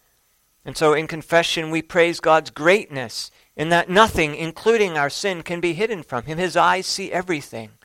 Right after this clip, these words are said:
He knows all things. And so in confession, we are praising God's omnip-, omnipotence, or his, his, his knowing all things, his omniscience.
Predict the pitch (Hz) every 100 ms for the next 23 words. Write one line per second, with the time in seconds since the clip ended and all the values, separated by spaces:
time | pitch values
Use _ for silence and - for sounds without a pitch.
0 | _ _ _ _ 175 175 175 214 202 -
1 | 165 160 - 196 160 135 151 147 180 170
2 | 175 175 175 156 - 190 - 160 156 151
3 | 147 - 180 190 160 147 151 151 151 -
4 | - - _ _ - - 156 151 165 _
5 | - 147 160 196 151 - 123 98 - 143
6 | 139 139 147 - 147 135 - _ _ 147
7 | 147 151 131 147 180 165 135 120 113 117
8 | 107 117 123 131 143 170 - 101 - -